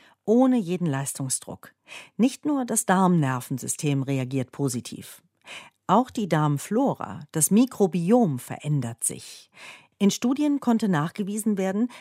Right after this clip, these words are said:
dass Sportler eine andere, günstigere Zusammensetzung an Bakterien, Viren und Pilzen im Darm aufweisen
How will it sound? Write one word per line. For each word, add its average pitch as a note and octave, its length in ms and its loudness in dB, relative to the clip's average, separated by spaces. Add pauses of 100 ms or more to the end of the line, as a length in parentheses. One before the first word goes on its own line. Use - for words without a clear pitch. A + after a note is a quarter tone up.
(100)
dass E3+ 180 0
Sportler F#3 680 -2
eine D3+ 300 -2
andere, G3 480 4
günstigere C3+ 720 0
Zusammensetzung D3 920 0
an A#2+ 320 -8
Bakterien, C3+ 1000 -2
Viren D#3 480 0
und - 260 -10
Pilzen G#3 460 2
im C#3+ 200 -2
Darm C#3+ 300 0
aufweisen D3+ 600 0